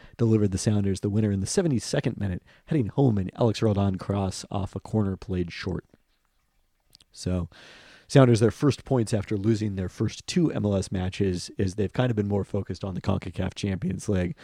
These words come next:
which they continue playing on Thursday with leg two of their matchup at Leon. Take the three nothing aggregate lead on the road. Uh,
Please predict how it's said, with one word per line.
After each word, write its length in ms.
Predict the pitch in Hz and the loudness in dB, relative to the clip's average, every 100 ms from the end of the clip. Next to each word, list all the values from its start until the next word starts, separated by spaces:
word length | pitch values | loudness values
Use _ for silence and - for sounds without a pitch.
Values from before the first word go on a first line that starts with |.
| - - - | -20 -8 2
which 220 | 233 165 | 2 6
they 140 | 131 | 4
continue 460 | - 101 123 113 95 | 4 0 0 0 -2
playing 460 | - 104 95 92 87 | -2 -2 0 -2 -2
on 320 | - 123 104 | 0 0 0
Thursday 460 | - 120 104 107 | 2 2 2 0
with 180 | 95 92 | 0 -2
leg 260 | 101 101 90 | 0 0 0
two 280 | - 110 95 | 0 2 2
of 100 | - 98 | 0 0
their 140 | 95 | 0
matchup 440 | 95 98 - 95 - | 0 0 0 -2 -2
at 180 | 113 - | -2 0
Leon. 460 | 98 92 95 92 - - - | 0 0 -2 -4 -10 -20 -4
Take 180 | - 120 | -2 0
the 100 | 107 | -2
three 380 | - 120 131 160 | -4 -2 0 2
nothing 460 | 120 120 - 92 - - | 2 2 0 -4 -4 -2
aggregate 460 | 104 101 90 - | 0 0 -2 -4
lead 420 | 98 104 98 92 - - - _ | -4 -2 0 -2 -6 -16 -20 _
on 220 | 113 110 104 | 0 2 4
the 120 | 98 | 2
road. 540 | 95 98 95 92 90 | 4 2 2 0 0
Uh, 340 | 92 90 90 | -2 -2 -4